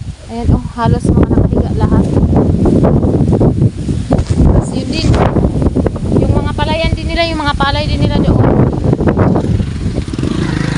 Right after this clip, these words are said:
Naka ano din. Lakas pa ng hangin, mahangin pa din hanggang ngayon.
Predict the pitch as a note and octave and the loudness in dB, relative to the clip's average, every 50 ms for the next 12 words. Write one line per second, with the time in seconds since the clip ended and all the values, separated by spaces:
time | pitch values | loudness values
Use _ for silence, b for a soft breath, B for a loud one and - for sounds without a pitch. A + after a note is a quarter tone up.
0 | - - - - - - - - - - - - - - - - - - - - | -2 -2 -2 -2 -2 -2 -2 -2 -2 -2 -2 0 0 0 0 0 0 -2 -2 -2
1 | - - - - - - - - - A3 A3+ - B3 B3 A#3+ A3+ A#3 G#3+ - - | -4 -4 -4 -4 -4 -2 -2 -4 -4 -4 -4 -2 -2 -2 0 0 0 -2 -2 -2
2 | - - D4 C#4 - - - - - - - - - - - - - - - - | -2 -2 -2 -2 -4 -4 -4 -6 -6 -6 -4 -4 -4 -4 -4 -4 -4 -4 -6 -6
3 | - - - - - - - - - - - A#3+ C#4 C#4 E4 - - F4+ F4 E4+ | -6 -8 -8 -8 -6 -4 -4 -2 -2 -2 -2 -2 -2 -2 -2 -2 -4 -4 -4 -2
4 | E4+ E4+ E4 F4 F#4+ G4 - - - - - - - - - - - - - - | -2 -2 -2 -2 0 0 2 2 2 2 2 2 2 2 2 2 2 2 2 2
5 | - - - - - - - - - - - | 2 2 2 2 2 2 2 2 0 0 0